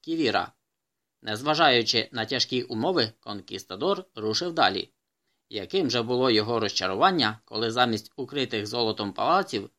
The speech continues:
він побачив хатини індіанців? Французам, які колонізували території сучасної Канади,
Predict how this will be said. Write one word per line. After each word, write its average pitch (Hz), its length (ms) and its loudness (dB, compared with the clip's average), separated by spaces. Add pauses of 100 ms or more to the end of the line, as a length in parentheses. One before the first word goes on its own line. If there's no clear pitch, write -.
(100)
він 110 260 -6
побачив 143 540 0
хатини 113 480 -2
індіанців? 143 800 -2 (1000)
Французам, 135 640 -2 (120)
які 113 280 -6
колонізували 107 760 0
території 113 640 0
сучасної 127 640 -2
Канади, 101 440 0